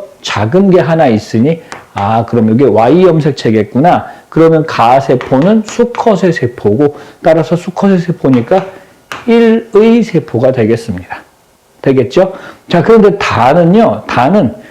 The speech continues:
지금 요거랑 똑같은 이거가 있고요. Y 말고 다른 게 들어, X가 들어있는 거거든요, 지금. 그런데 이게 이제 암컷인지 수컷인지 알 수가 없잖아요. 왜냐면 암컷에게도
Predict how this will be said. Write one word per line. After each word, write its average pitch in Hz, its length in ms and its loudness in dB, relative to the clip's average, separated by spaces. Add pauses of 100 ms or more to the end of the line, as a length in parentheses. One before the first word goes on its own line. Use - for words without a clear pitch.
(220)
지금 196 320 2
요거랑 196 480 4
똑같은 190 560 0
이거가 143 360 4
있고요. 123 480 0 (300)
Y 131 460 4
말고 135 380 2
다른 143 340 0
게 160 100 4
들어, 107 160 0 (120)
X가 226 440 2
들어있는 147 340 4
거거든요, 101 340 -2
지금. 151 280 -4 (460)
그런데 226 340 4
이게 180 120 2
이제 185 160 4
암컷인지 170 600 2
수컷인지 180 540 0
알 110 160 2
수가 151 260 -2
없잖아요. 101 540 -2
왜냐면 135 360 2
암컷에게도 170 1120 2